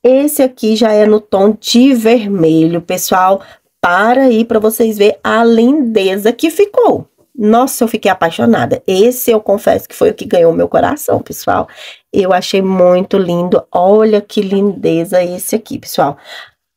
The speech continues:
No mesmo tamanho, né, as medidas dos outros. Trabalhei aqui.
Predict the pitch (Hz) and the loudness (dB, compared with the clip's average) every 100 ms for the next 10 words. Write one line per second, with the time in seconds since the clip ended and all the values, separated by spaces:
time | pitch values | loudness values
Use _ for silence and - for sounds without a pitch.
0 | _ _ _ _ - 185 190 170 185 226 | _ _ _ _ -12 -6 -2 0 0 0
1 | 311 277 247 185 214 311 214 - 190 196 | -2 0 0 2 2 2 0 -2 -4 -4
2 | 202 - 202 254 254 240 175 180 - - | -6 -4 -2 0 0 0 0 0 -4 -4
3 | 254 262 254 247 214 214 220 - 185 359 | 0 2 2 2 2 2 -2 -8 -4 -4